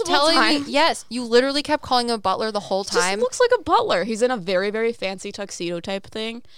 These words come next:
Speaker 1: and he just, like, walks around with his nose in the air and his arms behind his back,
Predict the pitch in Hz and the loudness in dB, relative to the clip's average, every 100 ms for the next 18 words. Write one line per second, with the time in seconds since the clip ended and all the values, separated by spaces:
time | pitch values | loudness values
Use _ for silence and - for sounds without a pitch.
0 | - - - - 190 208 202 208 202 202 | -20 -20 -20 -10 -6 -4 -4 -4 -2 -4
1 | - 180 175 196 - 214 208 202 190 180 | -4 -6 0 0 -2 -6 -4 -4 -6 -10
2 | 170 165 160 180 202 208 220 233 240 - | -10 -8 -6 -6 -10 -8 -6 -6 -6 -8
3 | 190 185 175 - - - - 180 175 185 | -8 -8 -10 -14 -18 -20 -6 -2 0 -2
4 | 180 175 - 180 170 165 147 147 117 - | -6 -10 -10 -8 -6 -8 -8 -6 -6 -8